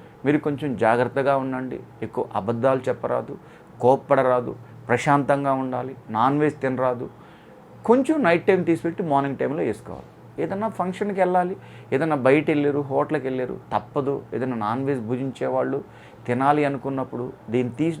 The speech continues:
జోలు పెట్టుకొని తినాలి. ఇంటికి వచ్చి స్నానం చేసి దీన్ని మూడుసార్లు వాటర్లో ముంచి తీసి నైట్ టైం పక్కన పెట్టి పొద్దున్నే వేసుకోవాలి. వీలున్నంత వరకు ప్రతిరోజు దీన్ని కొంచెం, అంటే ప్రతిరోజు నీళ్ళలో ఎందుకు ముంచి తీసి బయటపెట్టి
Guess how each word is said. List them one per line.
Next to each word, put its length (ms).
జోలు 320
పెట్టుకొని 380
తినాలి. 340
ఇంటికి 260
వచ్చి 200
స్నానం 380
చేసి 260
దీన్ని 240
మూడుసార్లు 520
వాటర్లో 400
ముంచి 260
తీసి 260
నైట్ 240
టైం 120
పక్కన 280
పెట్టి 180
పొద్దున్నే 380
వేసుకోవాలి. 500
వీలున్నంత 480
వరకు 280
ప్రతిరోజు 640
దీన్ని 280
కొంచెం, 260
అంటే 180
ప్రతిరోజు 600
నీళ్ళలో 300
ఎందుకు 320
ముంచి 300
తీసి 260
బయటపెట్టి 500